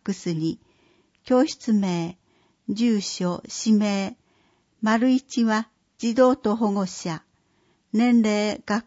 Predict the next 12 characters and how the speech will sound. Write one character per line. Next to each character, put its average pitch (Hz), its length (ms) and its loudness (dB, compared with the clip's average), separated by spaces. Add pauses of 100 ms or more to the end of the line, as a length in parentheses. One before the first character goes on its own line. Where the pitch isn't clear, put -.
校 247 240 2
名、 190 400 -2
学 - 360 -2
年、 185 320 0 (1000)
電 240 120 2
話 262 160 4
番 262 260 4
号 220 180 0
を 208 60 -2
記 - 180 -4
入 208 240 0
し、 - 420 -8